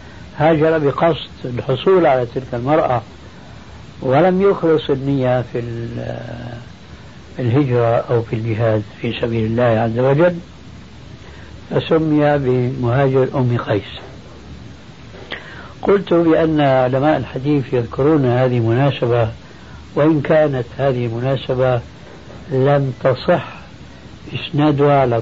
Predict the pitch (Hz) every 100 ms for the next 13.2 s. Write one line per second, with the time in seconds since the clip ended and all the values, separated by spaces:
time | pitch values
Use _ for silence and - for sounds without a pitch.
0 | - 127 139 - 123 - 123 131 131 113
1 | 135 160 135 - - - - - - -
2 | - - - 139 - 151 165 - - 175
3 | - 131 107 120 135 156 151 - 123 123
4 | 131 127 120 117 - - - - - -
5 | - - 131 117 131 127 120 120 - -
6 | - - - 117 123 120 120 113 113 127
7 | - - - - - - - 131 123 -
8 | 127 139 151 135 127 123 135 131 107 -
9 | - - - - - 143 165 160 143 139
10 | 135 135 - 131 - 143 139 131 123 117
11 | 113 - - 131 123 113 110 - 110 135
12 | 143 113 131 120 120 113 123 127 117 113
13 | 135 160